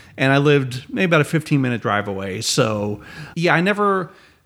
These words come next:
got the sense that we were gonna be robbed or anything. I remember there was a kid, Buddy, who was kind of a tough kid at my high school, who really was pressuring me to sell him and his friends cigarettes.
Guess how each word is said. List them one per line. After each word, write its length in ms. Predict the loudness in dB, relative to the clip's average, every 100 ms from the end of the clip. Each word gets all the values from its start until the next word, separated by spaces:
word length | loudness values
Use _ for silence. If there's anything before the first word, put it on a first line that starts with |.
| _
got 200 | 0 0
the 60 | 0
sense 320 | 0 2 2 2
that 60 |
we 140 | 2 2
were 140 | 2
gonna 200 | 2 2
be 200 | 2 0
robbed 500 | 0 2 2 0 -2
or 100 | -4
anything. 380 | -2 -6 -6 -2
I 40 |
remember 260 | 2 4 4
there 100 | 4
was 120 | 4
a 40 |
kid, 340 | 0 2 0 2
Buddy, 540 | 2 2 0 -2 -6 -2
who 80 |
was 140 | -2 -2
kind 160 | -2
of 80 | -2
a 40 | -2
tough 260 | -2 -4
kid 200 | 0 -2
at 40 | 0
my 140 | -2
high 160 | -2 -2
school, 460 | -2 -4 -8 -8 -14 -20 -20 -20 _
who 120 | 2
really 420 | 4 4 4 4
was 200 | 4 0
pressuring 420 | 0 0 0 0 0
me 160 | 0
to 80 | -4
sell 300 | -2 0 2
him 140 | 0
and 60 | -2
his 120 | -2
friends 280 | -2 -2 -2
cigarettes. 680 | -2 -2 -4 -6 -8 -8 -10